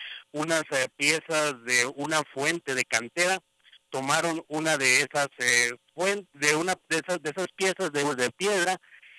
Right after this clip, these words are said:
y rompieron un, un cristal por donde penetraron a la iglesia. De ahí, este, se dirigieron al altar mayor, le, prendiéndole fuego. La iglesia, pues, eh, se encuentra, eh, en estos momentos,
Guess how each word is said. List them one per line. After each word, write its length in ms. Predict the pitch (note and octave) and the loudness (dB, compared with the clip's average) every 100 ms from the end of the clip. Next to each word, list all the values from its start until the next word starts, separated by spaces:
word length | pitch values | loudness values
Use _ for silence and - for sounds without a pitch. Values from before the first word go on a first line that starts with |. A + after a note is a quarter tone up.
| - - | -18 -4
y 220 | G#3+ A3+ | 0 0
rompieron 680 | D#3+ D#3 C#3+ - F3+ F#3 F3 | 0 -2 -2 -4 -2 0 -2
un, 220 | F3 F3 | -2 -2
un 240 | D#3+ E3 | -2 -4
cristal 440 | - E3+ - D#3 D#3+ | -4 -8 -2 -2 -2
por 160 | D3+ | -2
donde 560 | C#3+ B2+ B2 B2 A#2+ A#2 - | -2 0 4 6 6 2 -2
penetraron 580 | B2 A#2 B2 C3+ D3 | -6 -6 -4 -2 -2
a 80 | C3 | -2
la 80 | A#2+ | 0
iglesia. 560 | A2+ A#2+ B2+ B2 A#2+ A#2 _ _ - - | 0 4 2 2 -6 -10 _ _ -20 -10
De 120 | B2+ | -2
ahí, 320 | C3 D3 F#3 F3+ | 0 2 2 0
este, 300 | D#3+ - C3+ | -2 -4 -6
se 100 | C#3+ | -2
dirigieron 640 | C3+ B2+ B2 C#3+ D3 E3 D3+ | 0 0 0 0 0 2 0
al 160 | B2+ | 0
altar 420 | B2 A#2 - C#3+ C#3+ | -2 -4 -4 -4 -2
mayor, 640 | C#3 B2 B2 D3+ F3+ F#3+ - - - - | -2 -2 0 0 0 -2 -8 -16 -20 -18
le, 260 | C3+ C#3 C3 | -6 -2 -2
prendiéndole 680 | C#3+ C3 C3 D3+ D3+ D3 B2 | -2 -4 -2 -6 -2 -2 -2
fuego. 500 | - D3+ F3+ F#3+ D#3+ | -2 0 2 0 -2
La 220 | C3+ C3+ | 0 -2
iglesia, 500 | B2+ B2+ D3+ - E3+ - | -2 -4 -6 -4 -6 -6
pues, 160 | C#3 - | -8 0
eh, 180 | C3+ B2+ | 0 0
se 100 | C#3 | -4
encuentra, 540 | B2+ C3+ D3+ D3+ D3 | -6 -4 -2 0 0
eh, 320 | B2+ A#2+ A#2 A#2 | 2 0 -2 -6
en 100 | B2 | -4
estos 280 | C#3 F3 D#3+ | -4 -4 -8
momentos, 540 | E3 E3 E3 - E3+ | -4 0 -2 -2 -10